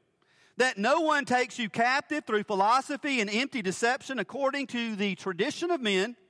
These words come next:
according to the elementary principles of the world,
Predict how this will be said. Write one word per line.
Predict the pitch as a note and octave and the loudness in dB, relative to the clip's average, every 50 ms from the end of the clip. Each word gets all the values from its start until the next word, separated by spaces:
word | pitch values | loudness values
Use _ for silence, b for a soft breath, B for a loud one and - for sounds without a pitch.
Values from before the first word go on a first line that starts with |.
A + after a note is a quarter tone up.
| _ _ B B B B B B B | _ _ B B B B B B B
according | A3 - - A#3+ C4+ C#4 C#4+ C#4+ A#3 | -2 0 2 2 2 4 2 2 0
to | A3+ A3+ | -2 -2
the | F#3+ A3+ - G#3 | -2 0 0 2
elementary | B3 C#4+ C#4+ C#4+ C#4+ C4+ C#4 C#4 C#4 C4+ C4 B3+ A#3 - | 4 4 4 4 2 2 0 0 2 2 2 0 -2 -2
principles | - A#3 B3+ C4+ - - G#3+ B3 A#3 G#3+ | -2 -2 -2 -2 -4 -8 -8 -8 -8 -4
of | - G#3+ A3 G#3 | -2 0 0 0
the | F3 F#3 | 0 -2
world, | F3 G3 C4 C#4 B3 G3 F3 E3+ F#3+ G#3+ G3 | 0 2 2 4 4 4 2 2 0 -2 -4